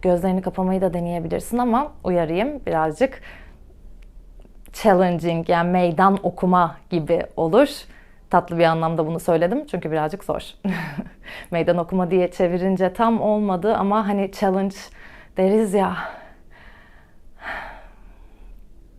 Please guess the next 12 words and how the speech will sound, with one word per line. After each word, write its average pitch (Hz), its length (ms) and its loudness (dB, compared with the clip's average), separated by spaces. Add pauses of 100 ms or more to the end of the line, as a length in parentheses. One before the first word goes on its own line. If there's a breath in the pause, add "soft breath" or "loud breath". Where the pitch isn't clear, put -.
(1040 soft breath)
Daha - 160 -4
güzel 185 320 -6
bir 185 60 -8
Türkçe 190 480 -8 (160)
bulunabilir 180 640 -6
mi 196 140 -4
karşılık 175 520 -12
acaba? 226 420 -6 (680 loud breath)
Challenge'a 185 480 -8
meydan 175 380 -8
okuma 170 380 -10
dışında 185 540 -8